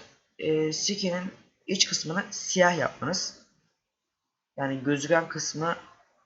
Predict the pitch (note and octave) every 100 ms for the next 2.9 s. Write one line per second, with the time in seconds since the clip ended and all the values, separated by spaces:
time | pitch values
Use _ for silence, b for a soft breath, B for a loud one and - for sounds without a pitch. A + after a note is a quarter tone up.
0 | _ - E3+ F3+ F3 A3+ - - - F3+
1 | F3 F3+ - E3 G3 G3+ - - F3 D#3+
2 | - - - - - A#2 A2 E3+ -